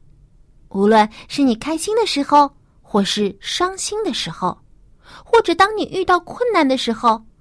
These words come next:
你都可以向上帝祈求。他必定会垂听你的祷告，并且按照他的旨意和计划为你成就。所以不要犹豫，常常向我们的天父上帝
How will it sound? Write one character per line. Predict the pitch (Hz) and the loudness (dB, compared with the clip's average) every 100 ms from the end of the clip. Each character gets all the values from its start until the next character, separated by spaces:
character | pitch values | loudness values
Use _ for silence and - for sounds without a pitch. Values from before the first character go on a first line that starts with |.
| _ _ - | _ _ -14
你 | - 180 | -8 -8
都 | - 339 | 0 0
可 | 427 - 202 | 0 -4 -2
以 | 202 160 - | -2 -2 -10
向 | - 180 180 | -6 -6 -4
上 | - 208 170 | -4 -4 -4
帝 | 185 | -6
祈 | 165 - 143 | -8 -10 -8
求。 | - 165 156 - _ _ _ _ _ - - | -8 -6 -6 -8 _ _ _ _ _ -20 -8
他 | - | -4
必 | 392 403 | 4 4
定 | 381 359 339 - | 4 -4 -6 -12
会 | - 359 | 0 0
垂 | 330 - 277 285 | 0 -4 -2 -2
听 | - 453 427 | -2 -2 0
你 | 226 | 0
的 | 220 | -2
祷 | 185 | -4
告， | 170 208 185 _ _ _ _ _ _ - | -2 0 0 _ _ _ _ _ _ -6
并 | 214 | -4
且 | 185 - 165 - _ - - | -2 -4 -8 -8 _ -20 -2
按 | 339 | -2
照 | 370 339 | 2 2
他 | 330 - | 2 -4
的 | 523 480 | -2 -2
旨 | - 220 | -2 -2
意 | 202 240 | 0 0
和 | 226 277 | -2 -4
计 | - 466 320 | -4 -2 -2
划 | - 185 - _ - | -2 -6 -8 _ -8
为 | 196 175 | -4 -2
你 | 165 120 | -4 -8
成 | - 165 165 | -8 -6 -4
就。 | 208 180 _ _ _ _ _ _ _ _ _ _ _ | -2 -2 _ _ _ _ _ _ _ _ _ _ _
所 | - - 202 | -10 -2 0
以 | 214 214 - - - | 0 -4 -8 -20 -6
不 | 370 | 0
要 | 453 381 | 2 2
犹 | 277 269 | 2 0
豫， | 339 381 - _ _ _ - - | 2 0 0 _ _ _ -20 -8
常 | 311 392 | -2 -2
常 | 381 370 | 0 -2
向 | 392 453 | 2 2
我 | 359 220 | 4 2
们 | 220 | 2
的 | 240 | -4
天 | - 320 | -2 -4
父 | 320 | -2
上 | 302 320 285 | -2 -2 -2
帝 | 285 254 | -2 -4